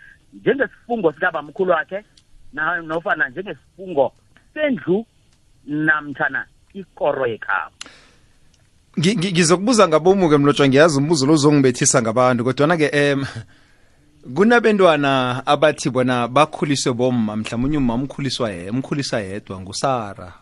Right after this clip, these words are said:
Speaker 2: Umntwana ufuna ukutsho ukuthi, eh, Nkosinathi akaSara. <laughs> Ngi-, ngi-, ngiya ekutheni ku-, ku-, ku-, njengoba nakukhamba isikhathi nje,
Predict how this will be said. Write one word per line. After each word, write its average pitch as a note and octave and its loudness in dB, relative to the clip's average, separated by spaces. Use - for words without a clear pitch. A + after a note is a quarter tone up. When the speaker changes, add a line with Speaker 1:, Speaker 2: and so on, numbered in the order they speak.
Speaker 2:
Umntwana D#3+ 0
ufuna E3+ -4
ukutsho C#3 -4
ukuthi, B2 -4
eh, A2 -6
Nkosinathi A3 2
akaSara. - -8
<laughs> - -4
Ngi-, F#3+ -2
ngi-, G3 -2
ngiya F#3 2
ekutheni G#3 2
ku-, F3 -6
ku-, F#3 -4
ku-, F#3 -16
njengoba E3+ 2
nakukhamba D3 0
isikhathi C3 -2
nje, E2+ -10